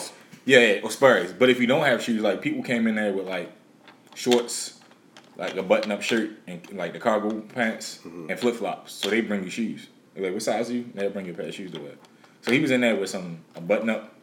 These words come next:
Speaker 1: shirt, khakis, like he was at the beach, and some dress shoes
Speaker 2: Mm-hmm.
Speaker 1: for the atmosphere. And somebody had a t-shirt on. And they gave him, excuse me, a blazer. Those guys was dope. I was like, "These," like, and it wasn't even on no some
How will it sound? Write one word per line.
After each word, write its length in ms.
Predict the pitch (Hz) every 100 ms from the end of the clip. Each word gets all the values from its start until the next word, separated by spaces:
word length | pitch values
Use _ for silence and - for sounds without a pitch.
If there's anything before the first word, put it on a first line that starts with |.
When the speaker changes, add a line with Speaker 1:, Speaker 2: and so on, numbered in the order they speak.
| - - - - -
Speaker 1:
shirt, 420 | - 107 - -
khakis, 520 | 123 107 92 85 -
like 120 | 87
he 60 | 101
was 80 | 95
at 120 | 90
the 60 | 87
beach, 280 | 101 - -
and 300 | 87 82 80
some 220 | 85 80
dress 160 | 92 -
shoes 260 | 76 67 - - - -
Speaker 2:
Mm-hmm. 400 | 90 85 82 82 - -
Speaker 1:
for 120 | 92
the 60 | 90
atmosphere. 320 | 90 87 90
And 80 | -
somebody 240 | 110 95
had 100 | 92
a 40 | 80
t-shirt 380 | - - 90
on. 100 | 85 82
And 140 | 82 101
they 60 |
gave 200 | 101 107
him, 100 | 85 - - _ _ -
excuse 280 | - - 123
me, 100 | 98
a 40 | 85
blazer. 320 | 110 113 - - _ - - - - _ _ _ _ _ _ _ _ - - - -
Those 180 | 127 156
guys 260 | 165 196
was 140 | 190 135
dope. 240 | 135 165
I 60 | 120
was 100 | 107
like, 140 | 90
"These," 180 | 117 110 -
like, 220 | 110 104 - - -
and 100 | 135
it 80 | 160
wasn't 260 | 165 170 156
even 180 | 139
on 100 | 135
no 140 | 127 117
some 260 | 123 113